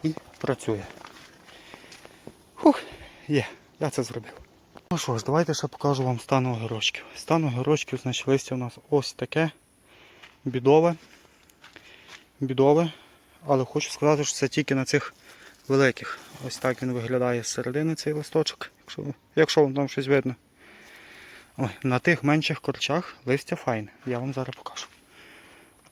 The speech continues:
Ось так. Скоро їх прийдеться, мабуть, відрізати, бо я не знаю, чи такий листок зможе наляти огірочок. Так, о,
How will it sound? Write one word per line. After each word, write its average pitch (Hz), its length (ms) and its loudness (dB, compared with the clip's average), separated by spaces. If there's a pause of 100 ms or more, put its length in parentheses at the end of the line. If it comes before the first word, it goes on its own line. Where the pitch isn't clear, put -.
Ось - 140 -8
так. - 260 -6 (240)
Скоро 151 300 2
їх 147 140 -4
прийдеться, 131 420 -4
мабуть, 123 320 -4
відрізати, 123 460 -6
бо 123 120 -4
я 131 100 0
не 147 100 0
знаю, 123 240 -2
чи - 140 -8
такий - 240 -6
листок 120 360 -4
зможе 127 260 -2
наляти 120 400 -2 (880)
огірочок. 117 680 -4 (180)
Так, - 300 -4
о, 135 140 2